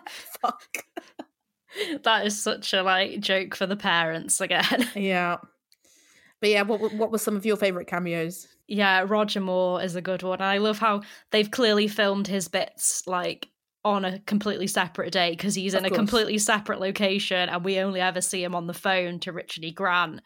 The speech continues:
Speaker 1: Mm-hmm.
Speaker 2: And yeah, I love that. He's, like, stroking a cat,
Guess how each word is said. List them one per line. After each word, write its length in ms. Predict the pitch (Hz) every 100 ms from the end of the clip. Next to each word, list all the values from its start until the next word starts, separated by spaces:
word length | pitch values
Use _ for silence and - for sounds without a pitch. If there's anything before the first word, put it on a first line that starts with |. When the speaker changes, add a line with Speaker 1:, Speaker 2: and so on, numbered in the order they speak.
| -
Speaker 1:
Mm-hmm. 280 | 202 175 170 -
Speaker 2:
And 200 | 180 175
yeah, 220 | 175 165
I 80 | 175
love 240 | 180 165
that. 180 | 165 160 - -
He's, 240 | 202 185
like, 260 | 170 170 -
stroking 400 | - 226 214 190
a 60 | 170
cat, 520 | - 202 190 190